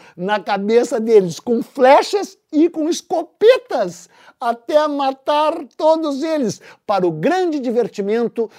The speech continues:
de, do seu chefe, que atende pelo nome de Cristóvão Jacques.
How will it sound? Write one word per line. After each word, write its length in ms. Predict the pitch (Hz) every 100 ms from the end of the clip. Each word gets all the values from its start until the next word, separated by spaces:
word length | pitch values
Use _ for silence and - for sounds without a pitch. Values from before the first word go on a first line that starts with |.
| -
de, 200 | 147 151 196 151
do 180 | 175 170
seu 200 | - 185
chefe, 560 | - 196 196 - 202 185 _ _
que 100 | -
atende 440 | 190 - 190 170 156
pelo 200 | 170 151
nome 280 | 170 175
de 220 | 143 202 220 _ _
Cristóvão 840 | 156 139 - - 175 180 180 170
Jacques. 680 | 156 160 - _ - _